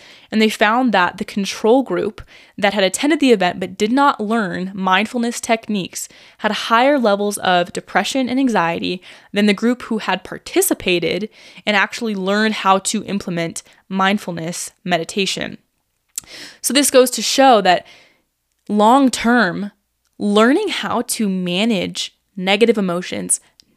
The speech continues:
manage stress, learning how to move your body in a way that works for you,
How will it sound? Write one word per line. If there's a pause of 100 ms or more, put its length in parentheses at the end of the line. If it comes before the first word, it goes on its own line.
(180)
manage
stress, (320)
learning
how
to
move
your
body
in
a
way
that
works
for
you,